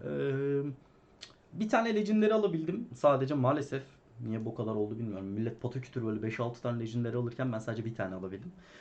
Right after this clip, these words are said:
Şu kafalık geldi. O da boş yani. Refreshing ve büyücü. Yani Powder Burn var. Yani kötü değil. Dex artı int fena değil ama heavy kafalık olması kötü yani. Bayağı bir şey yapmayacak. Ba-, güzel olan şey işte ring shard aldık bayağı. İyi ring shard aldık. Bunlar güzel. Bunlar iyi para ediyor.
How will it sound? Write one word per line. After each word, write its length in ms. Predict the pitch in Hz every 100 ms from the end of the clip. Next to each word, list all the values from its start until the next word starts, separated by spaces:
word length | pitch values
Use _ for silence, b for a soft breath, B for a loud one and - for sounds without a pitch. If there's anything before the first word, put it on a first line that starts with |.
| B - -
Şu 100 | -
kafalık 340 | 123 127 127
geldi. 220 | 98 101 113
O 100 | 107
da 140 | 113 - -
boş 320 | 101 98 -
yani. 220 | 98 98
Refreshing 480 | 98 98 104 - -
ve 120 | 98
büyücü. 200 | 95 95 101 - - _ _ _ _ _ - 117
Yani 180 | 120 -
Powder 380 | 113 104 104 110
Burn 220 | 113 127
var. 120 | 165 - B B
Yani 160 | 110 - -
kötü 280 | - 139 175
değil. 320 | 214 240 185
Dex 220 | 127 143
artı 220 | 160 147 160
int 180 | 147
fena 280 | - 147 156
değil 100 | 208
ama 240 | 180 113 101
heavy 240 | 147 180
kafalık 420 | 131 - 104 104
olması 380 | 104 107 104 - - - - - - - -
kötü 260 | - -
yani. 280 | 95 95 92
Bayağı 260 | 98 95 92
bir 40 |
şey 200 | 87 95
yapmayacak. 400 | 98 98 92 123 - b b 123 120
Ba-, 140 | 123
güzel 300 | 131 180 220
olan 300 | 208 208 214
şey 280 | 214 214 220
işte 440 | 214 - 214 208
ring 160 | 175 208
shard 280 | - 202 196
aldık 320 | 151 135 -
bayağı. 360 | 127 131 139
İyi 140 | 120 143
ring 140 | 156
shard 240 | 156 147 139
aldık. 280 | 104 -
Bunlar 240 | 107 107 110
güzel. 260 | 104 101
Bunlar 160 | 101 101
iyi 120 | 107
para 160 | 110 113
ediyor. 280 | 107 92